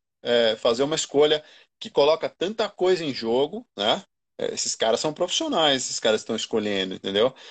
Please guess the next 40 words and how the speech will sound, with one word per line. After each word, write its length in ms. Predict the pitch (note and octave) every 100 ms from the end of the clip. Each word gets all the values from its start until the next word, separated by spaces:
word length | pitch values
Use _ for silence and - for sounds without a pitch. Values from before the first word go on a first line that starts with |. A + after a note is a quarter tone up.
| - -
É, 140 | - G2+
ou 180 | A#2+ B2+
que 80 | -
estão, 340 | C3 C3+ B2+ _ _
no 120 | B2
mínimo, 680 | B2+ D3 E3 E3 D#3+ C#3+ B2+ A2+
é, 640 | A2+ A2 G#2+ G#2 G2 F#2 _ _ _ -
abastecendo 600 | C3+ C3+ C3+ - E3+ E3
de 100 | D3+
informação 760 | C#3 C#3+ C3+ A2+ - C#3 D#3
e 40 | D#3+
análise 640 | A2+ A2 A#2+ C#3 D#3 D#3+
quem 180 | - C3+
vai 260 | B2 C3+ - _
tomar 260 | D3 A#2+ A2+
uma 120 | B2+
decisão 400 | A#2+ - G#2 A2
final, 460 | C3+ A#2 A#2 E2
treinador, 680 | - G2 G2 G2 F#2 G#2 G#2
general 320 | G#2 G2 B2
manager, 420 | A#2+ G#2 A2 A2
o 40 | G#2+
que 160 | -
quer 160 | - G#2+
que 80 | -
seja, 480 | - G#2+ G#2+ B2 B2 - - -
em 60 | A#2+
um 40 |
time 240 | C#3+ A#3+
desses. 460 | B3+ G2 C#3 - - - - _ -
Então, 320 | B2 E3 F#3
eu 180 | G3+ F3+
acho 140 | E3
que 80 | F#3
eles 120 | -
ficam 280 | F3 D#3+ E3
muito 260 | D3+ D#3
mais 180 | E3 D#3+
seguros 680 | - D3 B2 C3+ D3 D#3+ -
com 440 | - B2+ C3+ D3+